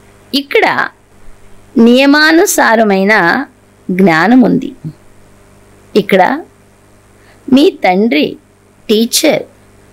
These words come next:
గురువు అన్నీ నేనొక్కరినే. పూర్తి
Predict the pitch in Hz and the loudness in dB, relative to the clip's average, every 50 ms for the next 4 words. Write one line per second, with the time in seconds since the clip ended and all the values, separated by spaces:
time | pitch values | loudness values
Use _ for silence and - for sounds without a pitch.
0 | _ - - 180 196 220 240 269 403 381 - - - _ _ _ _ _ - - | _ -8 -4 0 2 2 4 4 4 2 0 -2 -4 _ _ _ _ _ -20 -14
1 | - - 220 220 254 285 392 453 381 208 190 - - - _ _ _ - - 240 | -8 -4 0 2 4 4 4 4 4 2 2 0 -4 -8 _ _ _ -4 0 2
2 | 247 247 233 214 185 254 - - - 381 403 415 403 349 277 233 214 185 147 - | 2 4 4 2 2 0 -2 -4 -2 2 4 4 4 4 4 2 2 0 0 -2
3 | - - _ _ _ _ _ _ _ _ _ _ _ _ _ _ _ _ _ _ | -6 -14 _ _ _ _ _ _ _ _ _ _ _ _ _ _ _ _ _ _
4 | _ _ _ _ _ - - - - - - - - - 262 277 311 359 440 440 | _ _ _ _ _ -20 -20 -20 -20 -20 -20 -20 -10 -4 0 2 2 4 2 2
5 | 427 - - 294 214 170 175 - | 0 -4 -4 -2 0 0 -2 -4